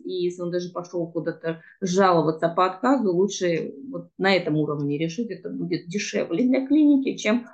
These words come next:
он потом пойдёт судиться против клиники. А клиника должна понимать, что девяносто процентов, э, дел, которые пошли в суд, это проигрыш для клиники.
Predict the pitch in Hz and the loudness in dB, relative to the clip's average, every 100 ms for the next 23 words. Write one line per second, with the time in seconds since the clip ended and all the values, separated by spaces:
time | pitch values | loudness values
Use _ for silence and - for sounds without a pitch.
0 | - 214 202 175 196 202 170 208 - 190 | -4 -2 0 2 2 2 2 2 0 -4
1 | 170 - - - - - _ - 165 156 | -4 -10 -12 -12 -12 -14 _ -6 -4 -4
2 | - - - - - - - 175 165 214 | -6 -12 -14 -20 -20 -8 -2 -2 4 6
3 | 381 269 208 208 214 233 226 214 214 269 | 6 6 4 4 4 2 4 4 6 4
4 | 381 - - 214 208 180 - _ _ - | 2 -2 -4 2 2 2 -6 _ _ -14
5 | 170 202 233 269 208 147 - 180 165 170 | -2 2 6 6 6 0 -10 -12 -8 -8
6 | - 180 160 165 180 _ _ _ 170 - | -4 -2 -2 -4 -8 _ _ _ -8 -4
7 | 170 165 170 214 339 370 - 202 196 180 | -2 0 4 6 6 4 -2 -4 0 2
8 | 170 165 - - 165 - - 240 349 - | 2 -2 -4 -6 -8 -6 0 2 2 -4
9 | _ _ 196 180 - 180 220 269 - - | _ _ -6 -6 -2 4 6 6 2 0
10 | 165 165 151 143 - - - | -2 -2 -4 -2 -4 -12 -16